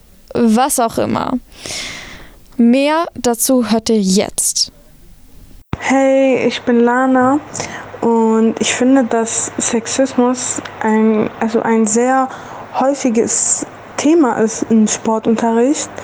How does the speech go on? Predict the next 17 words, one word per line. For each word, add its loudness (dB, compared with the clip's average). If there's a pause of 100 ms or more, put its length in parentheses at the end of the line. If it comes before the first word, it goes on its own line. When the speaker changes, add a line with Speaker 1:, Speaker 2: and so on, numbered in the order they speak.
(380)
Speaker 2:
Ich -2
hab -4
darüber 2
nachgedacht, -2 (180)
bei 0
mir 4 (120)
waren 2
auch 0
schon 2
so 4
ein 2
paar -2
Situationen 0
in 4
der, 2
im 4
Sportunterricht. 0